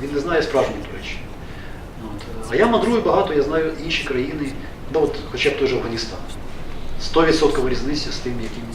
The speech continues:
е, яким нам його подають. І тому я в своїх книгах, в своїх лекціях намагаюся донести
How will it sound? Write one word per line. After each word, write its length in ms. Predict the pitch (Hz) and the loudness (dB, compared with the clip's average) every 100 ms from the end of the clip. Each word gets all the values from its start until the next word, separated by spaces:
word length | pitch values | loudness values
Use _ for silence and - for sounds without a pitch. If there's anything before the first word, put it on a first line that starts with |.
| - - - - 107 | -6 -6 -6 -6 -6
е, 40 | |
яким 300 | 110 143 131 | -4 -2 -2
нам 180 | 113 120 107 | -2 -2 -2
його 120 | 104 | -4
подають. 320 | - - - - - - - - - - - - | -4 -6 -8 -8 -10 -10 -10 -10 -12 -12 -12 -4
І 20 | |
тому 200 | 151 214 | 0 6
я 100 | 226 | 8
в 60 | 196 | 8
своїх 300 | - 170 170 | 6 0 0
книгах, 380 | 202 202 - - | -2 0 -2 -4
в 20 | |
своїх 260 | 139 139 143 | -2 0 2
лекціях 360 | 180 - 123 | 0 0 -4
намагаюся 460 | 123 131 151 151 131 | -4 -4 -4 -4 -6
донести 460 | 123 147 151 127 | -6 -4 -4 -4